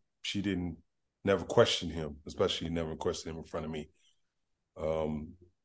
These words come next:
my father was like, we, I grew up in Harvey, uh, military kid. So, like,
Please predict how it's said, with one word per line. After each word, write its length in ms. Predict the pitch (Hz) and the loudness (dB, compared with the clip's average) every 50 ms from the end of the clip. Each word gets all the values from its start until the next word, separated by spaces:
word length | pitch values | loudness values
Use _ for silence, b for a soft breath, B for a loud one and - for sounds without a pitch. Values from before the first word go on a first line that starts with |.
| - | 0
my 120 | - 92 90 | 2 4 6
father 320 | - 117 104 101 98 95 | 10 10 10 10 10 8
was 220 | 90 90 92 87 | 6 4 4 2
like, 200 | 92 85 82 - - - _ _ _ _ _ _ _ _ _ _ _ _ _ _ - | 2 0 0 -2 -6 -14 _ _ _ _ _ _ _ _ _ _ _ _ _ _ -10
we, 140 | 98 107 - | -6 0 4
I 120 | - 101 104 | 6 6 8
grew 160 | 104 113 120 | 8 8 6
up 80 | 117 107 | 6 6
in 60 | 92 | 6
Harvey, 300 | 98 104 - 92 92 85 | 8 8 6 6 2 2
uh, 280 | 87 87 87 87 85 82 82 | 4 4 4 4 2 0 4
military 460 | 92 113 110 101 98 - 101 90 80 | 6 6 8 6 6 4 2 0 0
kid. 280 | 78 - 92 80 76 - | -2 -6 -6 -6 -6 -8
So, 220 | - - 82 80 | -6 -4 -4 -2
like, 200 | 78 78 80 80 | 0 -2 -2 -4